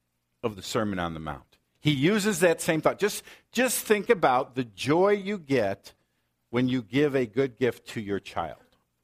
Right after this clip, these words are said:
right? "Which of you, if his son asks for bread, will give him a stone?" I mean, you gotta be pretty hard, cold-hearted. "Dad, I'm hungry. <laughs> Have I got some lunch for you?"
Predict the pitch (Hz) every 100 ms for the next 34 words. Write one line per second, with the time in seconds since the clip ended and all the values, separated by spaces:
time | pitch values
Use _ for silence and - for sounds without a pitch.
0 | _ _ 82 127 _ _ _ _ _ _
1 | _ _ _ _ _ - 131 170 233 175
2 | 147 131 135 - 151 - 120 107 101 107
3 | - 160 131 92 85 113 110 98 87 101
4 | 101 107 - 160 110 92 110 180 202 90
5 | 85 - 131 117 85 113 104 - 110 90
6 | 95 90 65 _ _ _ _ _ _ 135
7 | 156 113 95 95 127 101 80 _ _ _
8 | _ _ _ _ _ _ _ _ _ _
9 | 156 120 117 87 - 92 71 _ _ _
10 | _ - 101 104 135 165 127 120 110 -
11 | 107 104 101 87 - - 87 85 76 69